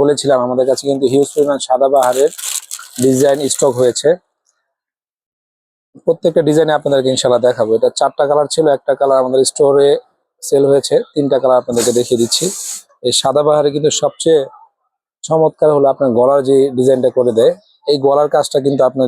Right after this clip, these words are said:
যে কোনো টেইলার দিয়ে করতে গেলে মিনিমাম আপনার দুইশো টাকা বেশি দিতে হবে টেইলারের সার্ভিস চার্জটা। তো এই সাদাবাহার কোম্পানি কিন্তু এগুলো নিজেরা মেক করে দেয়। আর পুরাটা বডিতে কিন্তু, all over বডিতে কিন্তু কাজ করা আছে, সম্পূর্ণ বডিতে কাজ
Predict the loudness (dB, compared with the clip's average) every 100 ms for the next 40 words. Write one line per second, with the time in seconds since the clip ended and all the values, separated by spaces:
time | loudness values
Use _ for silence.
0 | 0 0 2 -2 0 0 0 0 0 0
1 | -2 0 0 0 0 2 0 0 -2 0
2 | -2 0 -2 -2 -2 -2 -2 -2 0 0
3 | 0 0 0 -2 _ _ _ -2 0 2
4 | 0 -2 -10 -4 -4 -2 -4 -2 -4 -4
5 | -10 -16 _ _ _ _ _ _ _ -8
6 | -6 -4 -2 0 0 0 0 -2 -2 -2
7 | -2 0 0 2 0 0 0 0 0 -4
8 | -2 -2 -2 -8 -18 -20 _ _ -10 -10
9 | _ 0 2 0 0 0 0 -2 -4 -4
10 | -2 -2 0 0 0 0 0 0 0 0
11 | -2 -4 -4 -4 -2 -4 -2 2 2 2
12 | -2 -2 _ _ _ _ _ _ _ -12
13 | -4 -2 -2 -2 0 2 2 0 0 0